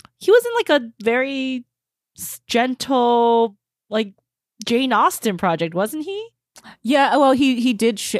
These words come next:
Speaker 2: some Shakespeare. He was in Dangerous Liaisons. Um, I remember watching him in Parenthood. Uh,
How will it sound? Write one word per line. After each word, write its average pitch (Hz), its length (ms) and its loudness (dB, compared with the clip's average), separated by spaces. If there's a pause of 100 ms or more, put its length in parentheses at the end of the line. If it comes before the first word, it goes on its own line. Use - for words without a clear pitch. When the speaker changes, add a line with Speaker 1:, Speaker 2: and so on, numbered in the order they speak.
(120)
Speaker 2:
some 185 260 -2
Shakespeare. 208 800 -2
He 190 440 -2
was 165 440 -2
in 170 240 0
Dangerous 170 420 -2
Liaisons. 220 920 2
Um, 170 400 0
I 175 80 0
remember 190 400 0
watching 165 320 -2
him 160 180 0
in 143 100 -4
Parenthood. 214 800 0 (440)
Uh, 160 520 0